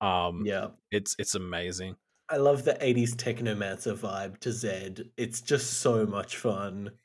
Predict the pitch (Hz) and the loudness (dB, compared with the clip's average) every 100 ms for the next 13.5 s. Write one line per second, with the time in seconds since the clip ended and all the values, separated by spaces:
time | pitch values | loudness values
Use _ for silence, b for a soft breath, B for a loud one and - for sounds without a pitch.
0 | B B 120 127 127 139 117 110 120 113 | B B 10 12 10 4 -2 10 12 12
1 | 98 95 131 135 - 147 143 - _ - | 10 10 12 12 12 12 12 2 _ -12
2 | - - 139 139 190 - - - 135 - | -12 -6 0 4 4 2 -2 8 8 8
3 | 214 208 185 - 147 123 - 104 - 135 | 4 6 6 6 6 4 2 0 6 6
4 | - 117 - 110 104 101 104 104 104 98 | 6 0 2 2 2 2 4 6 4 2
5 | - - 113 - 107 101 104 101 98 98 | -4 -6 -4 2 6 8 6 2 2 6
6 | 156 202 151 110 90 92 - 104 92 B | 6 6 2 4 2 0 2 2 2 B
7 | B B - 127 - - 135 127 127 139 | B B 8 8 8 2 6 8 12 10
8 | 151 170 143 110 110 - 165 190 127 98 | 10 4 4 4 4 8 12 12 12 12
9 | 120 107 - 110 - 113 113 113 123 110 | 0 0 2 4 8 8 8 6 4 4
10 | 117 104 - 113 - 110 101 92 - - | 2 2 4 4 6 2 2 -2 -4 0
11 | - 117 - 110 104 98 95 98 - - | 8 8 8 2 2 0 0 0 0 2
12 | 101 95 92 98 - 95 92 92 95 101 | 2 2 0 -4 -4 -4 -4 -2 2 4
13 | 107 113 104 92 90 | 6 8 6 4 0